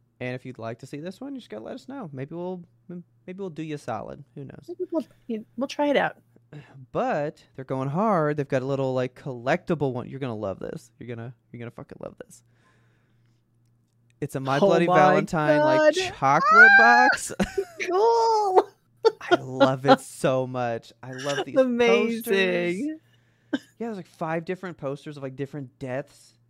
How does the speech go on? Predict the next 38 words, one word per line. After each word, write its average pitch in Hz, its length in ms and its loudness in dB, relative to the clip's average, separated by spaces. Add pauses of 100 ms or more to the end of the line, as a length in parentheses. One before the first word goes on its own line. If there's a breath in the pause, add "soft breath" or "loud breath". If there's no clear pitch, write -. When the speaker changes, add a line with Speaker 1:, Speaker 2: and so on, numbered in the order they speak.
(100)
Speaker 1:
in 196 180 -10
the 190 80 -10
movie. 185 380 -12
Then 160 200 -12
you 147 80 -10
got 127 180 -10
this 127 100 -4
with 226 180 6
all 165 280 8
these 180 80 4
Speaker 2:
Ugh. - 60 -10
Speaker 1:
collectible 131 480 -10 (200)
pins 208 540 -6
and 208 160 -14
stuff. 208 420 -12 (1200)
Dude, 135 200 -6
My 180 140 -6
Bloody 370 300 -4
Valentine, 214 960 -4 (800)
very 190 440 -2
good 147 280 -4
spooky 135 340 -10
Valentine 113 540 -6
movie. 104 180 -12
Like, 117 160 -14
if 135 120 -12
you've 214 160 -12
never 151 400 -4
seen 143 280 -10
it, 104 220 -12 (420)
and 143 160 -4
again, 147 340 -4
I've 127 200 -2
only 147 180 -6
seen 151 220 -10
the 143 100 -10
new 139 160 -8
one. 113 280 -14